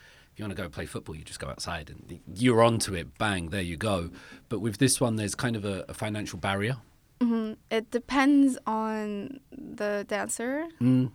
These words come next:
Speaker 2: So obviously, the more famous they are, they're going to be a bit more expensive.
Speaker 1: Yep.
Speaker 2: Um, especially if, if you want, like, a private class from Love Ran, then you should be stacked.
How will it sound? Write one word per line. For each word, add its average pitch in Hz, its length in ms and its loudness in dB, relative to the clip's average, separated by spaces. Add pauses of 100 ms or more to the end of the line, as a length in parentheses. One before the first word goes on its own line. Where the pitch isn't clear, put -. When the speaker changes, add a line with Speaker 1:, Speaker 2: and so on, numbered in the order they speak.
Speaker 2:
So 196 420 -8
obviously, 202 380 -8
the 208 100 -10
more - 280 -8
famous 214 440 -8
they 208 140 -6
are, 196 200 -4
they're 190 200 -4
going 202 220 -12
to - 80 -20
be 196 100 -10
a 190 60 -10
bit - 180 -12
more 202 180 -8
expensive. 220 840 -8
Speaker 1:
Yep. 196 240 -2 (120)
Speaker 2:
Um, 202 480 -4 (360)
especially 220 380 -2
if, 226 160 -8
if 226 140 -8
you 202 80 -4
want, 196 180 -6
like, 202 140 -6
a - 40 -12
private - 440 -8
class - 280 -8
from - 180 -12 (120)
Love 208 320 -8
Ran, - 420 -8
then - 260 -8 (760)
you 202 140 -10
should 208 300 -8
be - 140 -10
stacked. - 580 -6